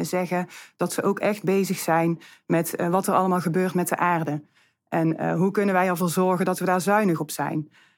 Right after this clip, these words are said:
En hoe kunnen wij ervoor zorgen dat, eh, onze kinderen ook weer fijn op deze aarde kunnen leven?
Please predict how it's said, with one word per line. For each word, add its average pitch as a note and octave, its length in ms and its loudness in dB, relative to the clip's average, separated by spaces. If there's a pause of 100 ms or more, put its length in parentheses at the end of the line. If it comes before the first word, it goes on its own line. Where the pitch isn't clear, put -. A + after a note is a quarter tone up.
En E3 140 0
hoe E3+ 140 2
kunnen E3+ 220 0
wij E3+ 180 2
ervoor F3+ 220 0
zorgen G3 480 0
dat, F3 440 -4
eh, D#3+ 280 -4
onze G3 260 2
kinderen F3+ 500 -2
ook A#3 160 2
weer A3 140 0
fijn E3 300 2
op D3+ 100 -2
deze D#3 240 0
aarde D#3 260 0
kunnen D3+ 240 -2
leven? D3+ 420 -2